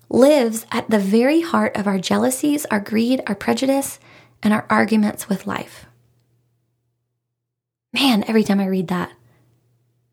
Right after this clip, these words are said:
I regularly wake up, "Didn't get enough sleep. I don't have enough time." Like, those are the thoughts we're thinking, and we have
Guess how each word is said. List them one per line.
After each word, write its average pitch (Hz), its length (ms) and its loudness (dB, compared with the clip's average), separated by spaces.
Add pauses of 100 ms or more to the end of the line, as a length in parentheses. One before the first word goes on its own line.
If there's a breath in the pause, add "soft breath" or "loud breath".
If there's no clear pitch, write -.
(800)
I 247 260 2
regularly 190 760 2
wake 185 200 -2
up, 180 200 -2 (400)
"Didn't 190 200 2
get 214 80 2
enough 240 140 2
sleep. - 400 0 (1120)
I 202 100 4
don't 208 220 2
have 226 80 2
enough 247 160 2
time." 196 320 0 (280)
Like, - 140 -6
those 262 240 8
are 269 60 0
the 254 100 2
thoughts 208 320 -2
we're 202 80 2
thinking, 220 400 0
and 208 80 4
we 220 120 4
have 220 460 -4